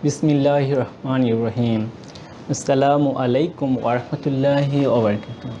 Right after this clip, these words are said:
আমি মমিন, সবাইকে স্বাগত জানাচ্ছি এ কে নূর ইন্টারন্যাশনাল রিয়েল এস্টেট এজেন্সিতে। ভিউয়ার্স, আপনারা জানেন যে আমরা প্রপার্টি নিয়ে কাজ করি, অর্থাৎ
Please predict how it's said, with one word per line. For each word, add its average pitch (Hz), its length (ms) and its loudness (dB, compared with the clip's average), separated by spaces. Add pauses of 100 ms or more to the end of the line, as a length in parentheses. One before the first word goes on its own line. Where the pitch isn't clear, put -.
আমি 120 160 0
মমিন, 123 380 4 (520)
সবাইকে 143 360 2
স্বাগত 127 420 -2
জানাচ্ছি 123 520 0 (120)
এ 160 160 2 (100)
কে 160 200 2
নূর 131 180 4
ইন্টারন্যাশনাল 120 600 0
রিয়েল 110 200 0
এস্টেট 110 240 -6
এজেন্সিতে। 104 500 -4
ভিউয়ার্স, - 960 -6
আপনারা 123 240 -2
জানেন 120 320 2
যে 120 80 2
আমরা 113 140 0
প্রপার্টি 127 400 0
নিয়ে 131 180 4
কাজ 123 320 -2
করি, 127 260 0 (400)
অর্থাৎ 127 280 -2